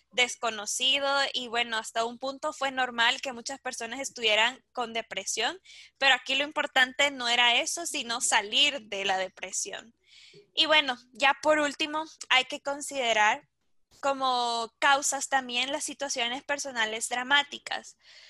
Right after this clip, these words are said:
o cuando nos sometemos a bastante estrés o a traumas psicológicos,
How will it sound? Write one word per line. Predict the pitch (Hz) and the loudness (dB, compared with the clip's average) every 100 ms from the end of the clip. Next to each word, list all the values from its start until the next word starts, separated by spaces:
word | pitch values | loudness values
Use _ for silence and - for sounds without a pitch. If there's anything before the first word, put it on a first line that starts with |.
| - - | -20 -6
o | 262 262 | -2 0
cuando | 277 269 269 262 262 | 4 2 4 4 4
nos | 262 285 | 2 -4
sometemos | 240 262 247 - 247 254 294 - | -4 -4 -6 0 0 0 -2 2
a | 254 | 2
bastante | 240 - 240 233 247 - 254 247 240 233 220 | 0 -4 -4 -6 -8 -2 4 6 6 2 -2
estrés | 214 - - 254 262 262 262 277 - | -4 -6 0 4 6 6 4 0 -4
o | |
a | 240 | -6
traumas | - 233 226 247 262 | 0 4 4 2 -6
psicológicos, | - 240 226 220 240 294 - 339 349 | -8 -10 -6 0 0 -2 -6 -6 -6